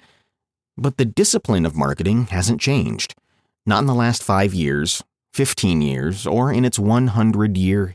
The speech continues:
history. Yes, some of the tactics have evolved, but the fundamentals of making them work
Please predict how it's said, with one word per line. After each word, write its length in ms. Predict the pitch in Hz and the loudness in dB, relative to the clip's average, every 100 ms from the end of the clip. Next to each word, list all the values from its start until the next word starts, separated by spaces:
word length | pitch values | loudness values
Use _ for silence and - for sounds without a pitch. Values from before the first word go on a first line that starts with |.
| - | -4
history. 480 | 139 - 82 62 - - - - | -2 -2 -4 -6 -8 -16 -20 -8
Yes, 360 | 117 104 - - _ _ | -2 0 0 -4 _ _
some 380 | - - 110 113 - | -4 0 2 2 0
of 180 | 120 113 | -4 -2
the 100 | 131 | -6
tactics 600 | - 113 90 - 98 - | -2 -2 -2 -4 -4 -2
have 160 | 95 | -2
evolved, 640 | 98 90 110 78 67 67 - - - | -2 0 0 0 0 -6 -14 -20 -6
but 160 | 117 - | -4 -2
the 80 | 123 | -2
fundamentals 1000 | - - 151 190 202 139 113 120 120 117 | -2 -2 0 2 2 2 2 0 -4 -2
of 120 | 98 | -2
making 420 | 90 101 113 107 | 0 0 2 2
them 160 | 107 101 | 4 2
work 360 | 170 117 - | 2 0 -2